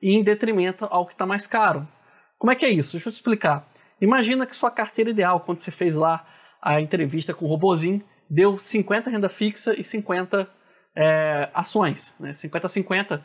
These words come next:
vamos supor que você tenha usado só dois fundos. Então deu cinquenta por cento de cada fundo. Aí vamos supor que a renda fixa tenha valorizado muito, enquanto as ações não tenham valorizado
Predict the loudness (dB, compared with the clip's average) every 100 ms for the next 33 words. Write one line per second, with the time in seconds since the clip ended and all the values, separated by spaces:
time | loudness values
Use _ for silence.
0 | -16 -20 -10 -6 -2 0 0 0 -2 -2
1 | 2 2 2 0 0 0 -14 _ _ _
2 | _ _ -2 2 2 0 -2 -2 -4 -4
3 | -6 -6 -2 -2 -2 -2 -2 -2 _ _
4 | _ -2 2 4 2 0 0 2 2 0
5 | -2 -2 -4 -4 -4 -4 -2 -2 0 0
6 | -2 0 0 -2 -4 -6 -2 -2 -2 -2
7 | -2 -2 -2 -4 0 0 0